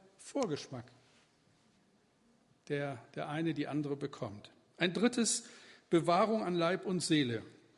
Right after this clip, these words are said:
Auch hier geht's nicht um absolute Bewahrung. Kindern Gottes bleiben schwere Wege nicht erspart. Ich glaub, das ist uns allen klar.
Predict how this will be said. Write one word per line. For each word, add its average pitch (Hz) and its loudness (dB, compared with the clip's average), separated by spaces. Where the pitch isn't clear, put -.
Auch 202 4
hier 240 4
geht's 220 -2
nicht 226 0
um 208 -2
absolute 214 -2
Bewahrung. 117 -4
Kindern 233 6
Gottes 214 0
bleiben 190 0
schwere 190 2
Wege 175 2
nicht 180 -2
erspart. - -4
Ich - -20
glaub, 156 -2
das 156 -2
ist 156 -4
uns 147 -6
allen 151 0
klar. 120 -4